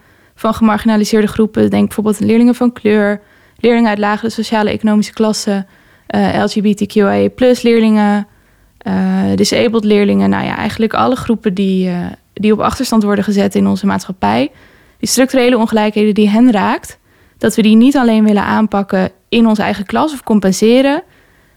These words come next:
Dus extra bijlessen voor leerlingen met achterstanden en denken dat we daarmee zijn, maar dat we ook kijken naar welke structuren zorgen ervoor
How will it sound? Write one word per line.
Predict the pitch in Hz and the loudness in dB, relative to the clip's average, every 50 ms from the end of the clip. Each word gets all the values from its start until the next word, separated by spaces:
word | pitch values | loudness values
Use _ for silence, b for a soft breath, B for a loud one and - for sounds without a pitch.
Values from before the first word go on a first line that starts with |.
| b b b | b b b
Dus | 202 196 185 185 - | 0 0 0 0 -2
extra | - 202 220 - - - 233 226 214 214 | -4 -4 -4 -4 -4 -4 -2 0 0 0
bijlessen | 190 208 208 220 247 254 240 226 226 220 - - 214 214 | 0 0 0 0 2 2 0 0 -2 -2 -2 0 0 -2
voor | - - - 220 214 214 | -2 -2 -2 0 0 2
leerlingen | 214 214 214 214 226 226 220 214 208 208 | 2 2 2 2 2 2 2 2 4 4
met | 214 214 214 | 2 2 0
achterstanden | - 214 - - 226 208 - - 214 202 202 202 196 196 196 - b b b b b b b | -2 -4 -4 -4 -6 -6 -4 -2 -2 0 0 0 0 -2 -4 -6 b b b b b b b
en | b - 214 | b 0 2
denken | 208 208 214 220 226 220 | 2 2 2 0 0 0
dat | - 214 202 | -2 -2 -2
we | 208 214 | -2 -2
daarmee | 185 214 208 214 220 214 208 202 | 0 0 0 0 0 0 -2 -2
zijn, | - - 185 196 214 254 294 320 - - | -4 -2 -2 0 0 0 -2 -2 -2 -2
maar | 240 233 226 | 0 0 0
dat | - 226 226 | 0 -2 -4
we | 214 226 - | -2 -2 -2
ook | 214 233 - | -2 -2 -2
kijken | - 240 220 220 226 220 233 220 | 0 -2 0 -2 -2 -2 -2 0
naar | 208 202 202 196 | 0 0 0 0
welke | 196 202 233 240 247 | 0 -2 -2 -2 -4
structuren | - - - 220 - - 226 220 208 208 | -6 -6 -6 -6 -2 0 0 2 2 0
zorgen | - - 226 254 269 - - | 0 0 0 -2 -2 -2 -4
ervoor | 185 190 - - 185 190 196 202 | -6 -6 -6 -4 -2 -2 -2 -2